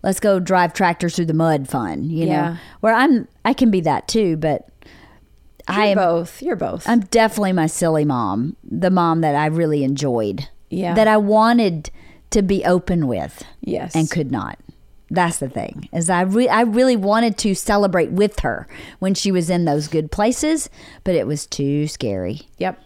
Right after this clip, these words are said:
Speaker 1: So I just stayed shut down.
Speaker 2: 'Cause it's gonna be taken out from underneath you at a moment's notice.
Speaker 1: And yeah, in mid-song, in
Speaker 2: Yep.
Speaker 1: the chorus, she's
Speaker 2: Yes.
Speaker 1: gonna turn left, and I'm gonna go, "Wait a minute, I
Speaker 2: Yeah.
Speaker 1: thought we were going straight."
Speaker 2: Right. What the fuck just happened? Everything
Speaker 1: Yeah.
Speaker 2: was fine.
Speaker 1: And
Speaker 2: Yeah.
Speaker 1: it's gone,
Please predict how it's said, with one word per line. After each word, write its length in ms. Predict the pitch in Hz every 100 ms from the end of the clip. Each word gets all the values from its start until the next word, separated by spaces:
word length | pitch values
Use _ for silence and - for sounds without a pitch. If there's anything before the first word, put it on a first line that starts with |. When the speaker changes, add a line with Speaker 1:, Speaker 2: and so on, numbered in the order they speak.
| -
Speaker 1:
So 120 | -
I 80 | 160
just 180 | 156 156
stayed 360 | - 165 156 156
shut 260 | - 147
down. 260 | - 131 82
Speaker 2:
'Cause 140 | - 170
it's 140 | -
gonna 200 | - 170
be 160 | 170 175
taken 340 | - 175 180
out 160 | 180 -
from 120 | 196
underneath 420 | 190 196 202 202
you 320 | 180 175 165 -
at 140 | 160
a 20 |
moment's 520 | 165 165 165 165 180 185
notice. 360 | 170 - 185
Speaker 1:
And 380 | 202 196 190 196
yeah, 400 | 220 294 381 202
in 320 | 190 214 214
mid-song, 880 | 233 294 277 - 269 247 190 127 151 -
in 160 | 277
Speaker 2:
Yep. 160 | 370 233
Speaker 1:
the 80 | 330
chorus, 460 | 370 269 214 -
she's 160 | - 208
Speaker 2:
Yes. 300 | 262 359 349
Speaker 1:
gonna 200 | 294 277
turn 340 | - 302 330
left, 440 | 311 277 262 269 269
and 100 | 269
I'm 60 |
gonna 100 | 269
go, 100 | 285
"Wait 80 | 311
a 400 | 554 679 605 554 294
minute, 120 | 269
I 60 |
Speaker 2:
Yeah. 60 | 392
Speaker 1:
thought 180 | 359 571
we 140 | 494
were 60 | 415
going 220 | 320 349
straight." 440 | 339 571 539 339 -
Speaker 2:
Right. 340 | 208 339 349 - - -
What 140 | 349
the 60 | 523
fuck 140 | 571 494
just 160 | 571 571
happened? 280 | 587 554 330
Everything 220 | 330 -
Speaker 1:
Yeah. 60 | 480
Speaker 2:
was 160 | 453 440 480
fine. 120 | 427 190
Speaker 1:
And 140 | 220
Speaker 2:
Yeah. 160 | 214 170
Speaker 1:
it's 80 | 170
gone, 420 | 415 262 220